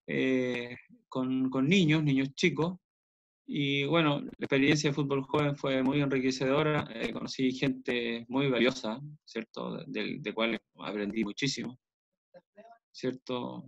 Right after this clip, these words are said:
Debo destacar al profe Huguito, tremendo, tremendo profesional, tremenda persona,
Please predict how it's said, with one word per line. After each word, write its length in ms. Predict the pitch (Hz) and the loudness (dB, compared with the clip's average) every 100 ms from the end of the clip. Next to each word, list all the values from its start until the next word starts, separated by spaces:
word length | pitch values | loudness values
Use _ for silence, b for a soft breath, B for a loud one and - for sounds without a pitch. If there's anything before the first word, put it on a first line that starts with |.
| 156 | -16
Debo 380 | - 123 110 107 | -6 -2 0 -2
destacar 420 | 110 - 113 120 | -4 -4 0 2
al 160 | 110 104 | 0 -2
profe 220 | 120 113 | -4 0
Huguito, 480 | 120 151 147 147 - _ _ _ _ _ | 2 4 2 0 -6 _ _ _ _ _
tremendo, 640 | 107 120 131 127 123 123 | -4 0 0 0 -4 -6
tremendo 320 | 120 120 131 | -6 -2 -2
profesional, 480 | 127 117 123 135 139 | -2 -4 -2 -2 -2
tremenda 260 | 131 127 123 | -4 -4 -4
persona, 480 | 117 - 143 135 | -4 -4 -2 -4